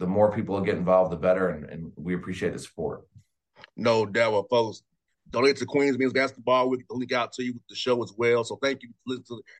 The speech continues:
Speaker 2: Grant Leonard Show, episode two, with Assistant Coach, the D B as well. So, folks,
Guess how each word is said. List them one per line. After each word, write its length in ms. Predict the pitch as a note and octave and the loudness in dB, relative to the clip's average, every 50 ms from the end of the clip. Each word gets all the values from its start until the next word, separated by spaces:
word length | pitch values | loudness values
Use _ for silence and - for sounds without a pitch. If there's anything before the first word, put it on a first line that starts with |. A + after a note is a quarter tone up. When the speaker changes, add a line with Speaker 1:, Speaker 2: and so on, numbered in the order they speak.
| _ | _
Speaker 2:
Grant 160 | - - - | -2 -2 -2
Leonard 240 | - B2 B2 A#2 G2+ | -2 -2 -4 -4 -4
Show, 160 | - - B2+ | -2 0 2
episode 480 | B2 B2 B2 - - - B2 A#2+ A2+ A2 | 2 2 0 -4 -4 -2 -2 -2 -2 -6
two, 180 | - - C3+ C3 | -6 -6 -4 -4
with 140 | B2 A2+ F#2+ _ - - _ _ _ - - - | -4 -6 -10 _ -20 -20 _ _ _ -18 -12 -10
Assistant 340 | - - - B2 A2+ - | -10 -8 -10 -10 -10 -4
Coach, 220 | - C#3 C3 A#2+ - F#2 | -2 0 0 0 -2 -6
the 100 | - G#2+ | -12 -10
D 200 | G#2+ A#2 B2+ B2 | -6 -4 -4 -4
B 200 | A2+ A2 B2+ C3 | -2 -2 0 0
as 140 | C3 A#2 G#2 | 0 -2 -2
well. 240 | G#2+ B2 B2+ B2+ A#2+ | -2 0 0 0 0
So, 160 | - A2 G2 - | -2 -4 -6 -2
folks, 300 | C3+ C3+ C3 B2 - | 0 0 0 -2 -6